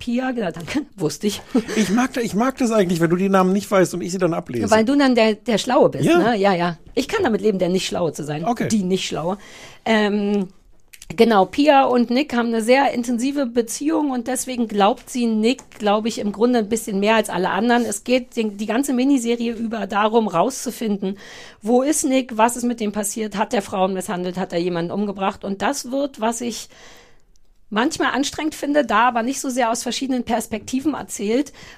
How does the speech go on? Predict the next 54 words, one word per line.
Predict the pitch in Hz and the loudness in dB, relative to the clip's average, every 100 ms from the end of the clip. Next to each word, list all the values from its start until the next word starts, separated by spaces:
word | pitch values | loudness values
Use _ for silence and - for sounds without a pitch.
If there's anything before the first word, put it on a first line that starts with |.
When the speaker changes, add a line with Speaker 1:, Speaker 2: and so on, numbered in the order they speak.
| - | -2
Speaker 1:
und | 233 226 | 0 0
zwar | - 214 208 185 | -2 -2 0 0
aus | 196 - | -2 -2
der | 196 | -4
Perspektive | 196 185 185 180 196 190 | -2 -4 -4 -8 -6 -6
der | 180 175 | -4 -2
Schwester, | 220 226 - 233 233 220 | 0 -2 0 0 0 0
aber | 220 202 196 | -2 0 0
nicht | 214 254 - | 0 -2 -4
im | 220 214 | -6 -4
Sinne | 208 214 208 | -2 -2 -2
von | 220 202 190 | -4 -4 -4
wa-, | 185 - _ | -6 -8 _
die | 196 - 208 | -14 -6 -4
vierundzwanzig | - 247 220 214 185 190 175 | 0 2 2 2 -4 -6 -6
Stunden, | - 247 269 | 0 0 2
um | 240 | 0
die | 208 226 | -2 -4
es | - | -4
da | 202 | -2
geht, | 170 202 | 2 2
<clears throat> | |
sondern | 143 196 180 175 | 0 0 -2 0
wie | 214 | 0
hat | 208 | -2
sich | 202 185 | -4 -10
die | 180 | -8
Beziehung | 180 - 226 202 196 180 | -8 -4 -2 0 0 -4
zu | - 202 185 _ - - | -8 -10 -10 _ -14 -6
diesem | 202 180 156 | -4 -2 -2
Mann | 160 190 202 | -2 -2 -2
aufgebaut | - 180 185 - 156 151 151 151 | 0 0 0 -4 0 2 2 -2
und | 160 147 _ | -6 -8 _
dann | 165 160 160 | -4 -4 -6
wird | 170 | -6
das | 170 - | -8 -8
aus | 165 147 | -8 -8
Sicht | 165 - | -8 -6
der | 180 | -4
Ehefrau | 240 233 - 180 | -2 -4 -2 -4
und | 175 | -4
der | |
Schwester | 170 202 196 214 | -6 -4 -4 -4
und | 180 | -4
noch | 170 | -4
anderen | 170 170 165 | -6 -4 -2
Leuten | 160 165 | -2 -4
erzählt, | 156 - 247 240 | -8 -4 -4 -4
sind, | 214 | -6
glaub | 208 | -8
ich, | 180 180 | -8 -8
sechs | 196 - | -8 -6
Folgen. | 220 226 294 339 - - - | -2 0 0 -2 -6 -18 -10
Speaker 2:
Acht. | - | -10